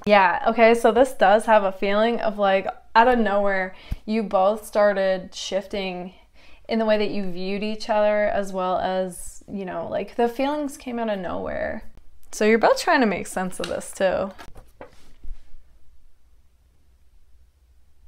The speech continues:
They say, "If I knew this is what you wanted, dot, dot, dot," like,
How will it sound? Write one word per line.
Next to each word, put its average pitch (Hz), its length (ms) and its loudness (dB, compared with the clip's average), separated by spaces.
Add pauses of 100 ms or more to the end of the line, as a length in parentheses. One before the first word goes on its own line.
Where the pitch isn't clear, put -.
(680)
They 359 120 2
say, 196 340 0
"If - 180 -6
I 285 100 -2
knew 202 260 -4
this 202 200 -6
is 190 100 -8
what 190 160 -4
you 180 160 -8
wanted, 220 520 2
dot, 214 200 4
dot, 214 160 2
dot," 196 480 0
like, 180 400 -6